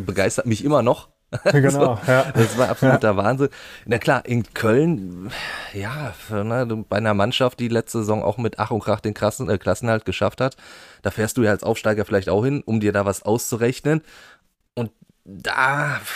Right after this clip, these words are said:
Speaker 1: ja, hat's dann halt echt nicht ganz so gereicht. Hat sich der VfL da auch zu sehr so von der Atmosphäre beeindrucken lassen oder woran hat's
Speaker 2: Ja,
Speaker 1: da gelegen?
Speaker 2: absolut. Also das war schon, schon bemerkenswert. Äh, gerade jetzt auch nach der Corona-Pause, die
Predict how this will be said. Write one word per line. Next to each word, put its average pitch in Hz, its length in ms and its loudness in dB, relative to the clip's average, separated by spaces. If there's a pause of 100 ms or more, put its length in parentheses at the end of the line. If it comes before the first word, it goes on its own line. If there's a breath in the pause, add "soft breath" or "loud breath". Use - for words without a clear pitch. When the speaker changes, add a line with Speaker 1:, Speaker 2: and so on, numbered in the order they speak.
(360 loud breath)
Speaker 1:
ja, 110 200 -2
hat's 120 180 0
dann 107 220 0
halt 113 180 0
echt - 200 -8
nicht 98 280 -8
ganz 117 200 0
so 120 80 -2
gereicht. 85 340 0
Hat 101 120 0
sich - 120 -10
der 117 80 2
VfL 120 340 0
da 113 100 2
auch 95 100 -2
zu 135 200 -4
sehr 117 220 0
so 113 140 -2
von 107 160 -2
der 98 100 2
Atmosphäre 113 680 -4
beeindrucken 135 600 -2
lassen 127 300 -4
oder 101 340 2 (580 loud breath)
woran 107 200 2
hat's 120 140 4
Speaker 2:
Ja, 127 60 6
Speaker 1:
da 147 180 6
gelegen? 113 80 -2
Speaker 2:
absolut. 143 520 4 (720 loud breath)
Also 123 160 6
das 127 160 4
war 135 140 6
schon, 131 400 2
schon 123 140 2
bemerkenswert. 120 840 2
Äh, 113 180 0 (160)
gerade 123 280 4
jetzt 123 140 4
auch 123 60 6
nach 123 160 4
der 120 320 6
Corona-Pause, 123 840 2
die 135 360 2